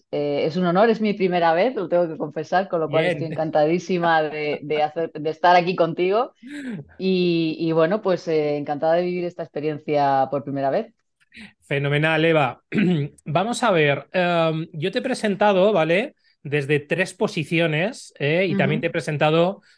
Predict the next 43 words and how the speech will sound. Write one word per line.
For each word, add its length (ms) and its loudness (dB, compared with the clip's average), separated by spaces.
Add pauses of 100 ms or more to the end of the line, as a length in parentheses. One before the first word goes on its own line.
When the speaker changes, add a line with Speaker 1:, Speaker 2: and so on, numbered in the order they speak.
(140)
Speaker 2:
desde 260 -2
mi 80 0
punto 240 -2
de 60 0
vista, 260 -2
creo 300 0
que, 220 0
bueno, 220 -6
para 180 -4
mí 100 0
eres 220 -2
una 120 -2
imparable, 640 0 (280)
porque, 260 -2
bueno, 360 2
me 280 -2
imagino 480 -2
que 100 -2
además 300 -2
de 100 -2
todo 220 0
esto, 440 -2 (300)
pues 460 -2
tendrás, 540 -2
eh, 320 0 (300)
tus, 420 -2
eh, 280 -2
tus 140 -4
escenarios 500 -2
de 120 2
ocio 540 0 (240)
para 160 -6
estar 280 -2
con 140 0
amigos, 420 2
para 140 0
estar 180 0
con 120 -2
familia 340 -2
y 20 2
demás. 380 -4
Pero, 420 0 (560)
oye, 460 -2